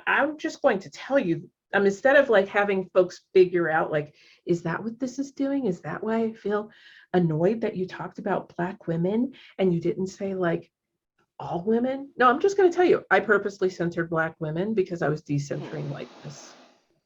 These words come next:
Speaker 2: Mm-hmm.
Speaker 1: So let me tell, tell me how you feel about that.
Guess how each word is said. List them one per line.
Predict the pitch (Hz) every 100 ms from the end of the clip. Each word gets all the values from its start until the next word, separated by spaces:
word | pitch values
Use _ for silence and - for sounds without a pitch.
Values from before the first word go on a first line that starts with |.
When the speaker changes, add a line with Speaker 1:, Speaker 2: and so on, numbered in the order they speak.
| _
Speaker 2:
Mm-hmm. | 151 _ - _ _ _ _ _ _ _ _ _ _ _ _ _ _ _
Speaker 1:
So | - 196
let | 180 165
me | 170
tell, | 190 185 - _ _
tell | - 180
me | -
how | 175
you | 180
feel | 220 160 160
about | 143
that. | -